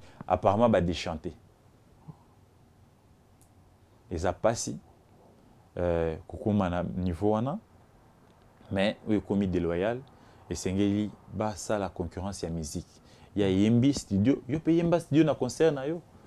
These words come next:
Concert no pe bima. Ete kama pe. Concert no pe yokana.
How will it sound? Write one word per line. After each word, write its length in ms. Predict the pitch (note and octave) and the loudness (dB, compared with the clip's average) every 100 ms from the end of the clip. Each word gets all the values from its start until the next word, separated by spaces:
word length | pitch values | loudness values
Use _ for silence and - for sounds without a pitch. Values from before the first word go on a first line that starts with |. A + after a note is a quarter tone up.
| - - | -20 -2
Concert 280 | B2+ B2+ E3+ | 2 8 8
no 120 | D#3 | 10
pe 180 | C#3+ E3+ | 12 12
bima. 380 | D3 C3 G2 - | 12 10 6 4
Ete 280 | C#3 D3+ F#3 | 4 10 10
kama 240 | D#3 C3 A#2 | 10 8 8
pe. 280 | F3+ F3+ - - - - - - | 10 8 8 -16 -20 -20 -6 2
Concert 260 | B2+ F3 | 8 10
no 120 | E3 | 10
pe 160 | D#3 F3+ | 12 12
yokana. 500 | F#3+ F#3 C3 G#2+ F#2+ | 12 12 10 8 2